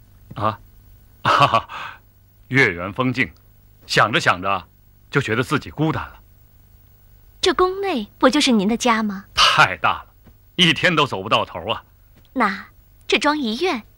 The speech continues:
Speaker 2: 就是您的家呀？
Speaker 1: <laughs> 嘿，朕也这么想，可是呢，呃，
Speaker 2: 有人该不高兴了是吧？嫌小，您嫌小，百姓可不嫌小。
Speaker 1: 哈哈，是，说的是。你若问百姓，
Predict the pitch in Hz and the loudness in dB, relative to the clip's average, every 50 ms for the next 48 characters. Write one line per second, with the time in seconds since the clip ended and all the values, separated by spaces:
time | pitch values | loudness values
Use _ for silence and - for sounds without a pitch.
0 | _ _ - - _ - 415 302 - 220 202 196 202 220 220 - - 208 208 202 | _ _ -20 -8 _ 0 0 0 0 -2 -2 -2 -2 -4 -4 -2 -2 -2 0 -2
1 | 190 185 180 185 - - - - 139 156 - 139 - - 196 143 123 - 98 139 | -4 -6 -10 -12 -10 -6 0 4 4 4 4 4 2 4 2 2 2 0 -2 -2
2 | 131 127 - 104 95 107 - - _ _ _ - 135 127 - 160 139 143 131 135 | -4 -4 -2 -2 -4 -4 -4 -10 _ _ _ -2 0 2 4 4 4 4 4 4
3 | 131 - - - - - - - - - - - - 254 208 196 233 302 311 320 | 2 0 -4 -14 -18 -20 -20 -14 -14 -14 -4 2 2 4 4 2 0 -2 -4 -4
4 | - - - 320 339 349 - 403 440 403 277 214 - - 190 170 - 147 - - | -4 -4 -2 -2 -2 -2 -2 -4 -2 -2 -2 -4 -2 -4 -2 -2 -2 -4 -4 -6
5 | - _ _ - _ - - _ _ _ _ - _ - - - - 269 330 392 | -14 _ _ -20 _ -20 -20 _ _ _ _ -20 _ -20 -10 0 0 0 2 2
6 | - 262 139 113 160 196 214 - - _ _ _ _ _ _ _ - 277 254 277 | 0 0 0 0 0 -4 -6 -12 -20 _ _ _ _ _ _ _ 2 4 4 4
7 | 403 - 277 220 226 - - 185 156 165 - - _ _ _ - - - 381 254 | 2 2 0 0 0 0 2 2 2 2 -2 -10 _ _ _ -12 0 2 2 2
8 | 214 - - 508 523 - 311 208 - 214 - 202 170 180 - - 175 - - - | 2 -2 -6 -6 -6 -6 -10 -10 -8 -10 -8 -8 -8 -10 -8 -8 -8 -8 -8 -12
9 | - - - - - 131 - 107 - - - - 98 - - _ - - 113 117 | -12 -6 -4 -2 0 0 -2 -4 -8 -6 -6 -8 -8 -8 -10 _ -12 -6 -4 -4
10 | 107 95 92 - - 90 - - _ _ - - _ - - _ _ _ - - | -4 -4 -6 -6 -8 -8 -8 -12 _ _ -20 -20 _ -20 -20 _ _ _ -20 -20
11 | - - - - _ 127 135 131 135 139 139 127 104 87 82 80 - - 120 95 | -20 -20 -20 -8 _ 2 4 4 6 4 4 2 0 -2 -8 -6 -2 -2 -2 -2
12 | 85 | -4